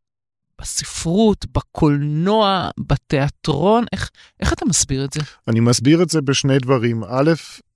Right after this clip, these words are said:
Speaker 2: שקפקא ככל הנראה ב-, בכל ההסתכלות שלו ובעיבוד בעין של המציאות כמוטיב ספרותי, הוא הקדים את זמנו.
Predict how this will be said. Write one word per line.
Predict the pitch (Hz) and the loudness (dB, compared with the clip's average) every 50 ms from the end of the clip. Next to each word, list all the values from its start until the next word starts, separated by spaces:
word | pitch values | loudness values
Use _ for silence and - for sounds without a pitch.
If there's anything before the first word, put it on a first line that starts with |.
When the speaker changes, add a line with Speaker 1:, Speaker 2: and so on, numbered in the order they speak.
| _ _ _ | _ _ _
Speaker 2:
שקפקא | - - - - - - 139 - - - 139 131 120 | -6 -4 -4 -4 0 -2 -2 -2 0 0 0 0 0
ככל | - 127 - - - 131 131 | -4 -10 -6 -2 0 2 2
הנראה | 131 127 120 117 110 117 120 117 | 2 2 0 0 2 2 2 2
ב-, | 104 110 104 101 98 98 98 95 | 2 0 0 0 0 -2 0 -2
בכל | 110 - - 139 147 | -4 0 0 2 2
ההסתכלות | 147 135 117 - - - 107 - - - - 143 147 - | 2 2 0 -2 -2 -4 -4 -4 -4 0 0 0 0 0
שלו | - 185 - 175 170 165 147 | -2 -2 0 0 0 2 2
ובעיבוד | 127 110 101 113 110 117 120 110 104 104 131 156 143 - | 0 2 2 0 0 0 -2 -2 0 2 2 2 2 2
בעין | - 104 107 117 120 127 131 135 131 120 | 0 0 2 2 4 4 4 4 4 2
של | - - 113 107 | 2 2 2 4
המציאות | 104 104 104 104 101 98 98 98 - _ _ - - 110 110 - - - 107 107 120 135 147 139 - - - _ _ _ _ _ _ _ | 4 2 2 0 0 -2 -4 -6 -8 _ _ -8 -4 -4 -4 -4 -2 -2 0 2 4 4 4 2 0 -8 -14 _ _ _ _ _ _ _
כמוטיב | - 117 110 110 110 110 101 117 117 110 - - 123 123 117 110 - - | 2 2 4 4 2 0 0 0 0 0 2 2 2 2 2 0 -8 -8
ספרותי, | 104 - - 113 101 - - 107 104 - - 131 139 143 147 - | -6 -2 -2 -2 -4 -2 -4 -4 -2 2 2 4 4 4 2 0
הוא | 131 120 117 | 2 2 2
הקדים | 110 90 95 131 127 123 120 | 2 2 0 0 2 2 2
את | 101 | 0
זמנו. | 101 104 107 95 98 92 | -2 -4 -4 -2 -2 -6